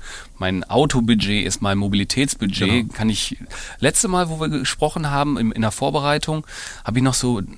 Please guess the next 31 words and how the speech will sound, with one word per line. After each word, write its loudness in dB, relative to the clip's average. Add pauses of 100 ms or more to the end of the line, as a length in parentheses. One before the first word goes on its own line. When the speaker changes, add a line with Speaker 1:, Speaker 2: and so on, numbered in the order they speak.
(140)
Speaker 1:
musste 0
ich 0
ein 4
bisschen 4
drüber 4
nachdenken, 0
Speaker 2:
Ja. 6
Speaker 1:
aber 4
jetzt, 2
wo 2
ich 0 (520)
auch -4
hier 4
in 2
Hamburg 0
bin, 6
ein 2
totaler 0
Proof 2
of 0
Concept -2
auf -8
jeden -2
Fall. -4 (840)
Ähm, 4
aber 0
ich 0
weiß, 2
dass 2
du -2
auch 0